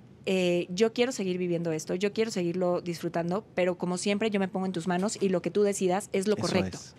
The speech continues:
Speaker 1: Eso es lo que tiene que ser. Yo no estoy bien,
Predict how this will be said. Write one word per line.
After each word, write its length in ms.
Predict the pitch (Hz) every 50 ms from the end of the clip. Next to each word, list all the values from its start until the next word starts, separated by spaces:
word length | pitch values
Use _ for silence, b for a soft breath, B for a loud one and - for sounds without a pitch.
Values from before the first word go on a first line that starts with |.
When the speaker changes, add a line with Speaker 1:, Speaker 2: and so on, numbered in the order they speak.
| - -
Speaker 1:
Eso 220 | - 220 214 220 196
es 100 | 190 185
lo 60 | 202
que 80 | 185 175
tiene 180 | - 170 170 170
que 80 | 170
ser. 200 | - 180 170 165 B B B B B B B B B B -
Yo 200 | 180 220 233 233
no 140 | 247 247
estoy 260 | 254 247 - 240 220 208
bien, 240 | 196 196 208 277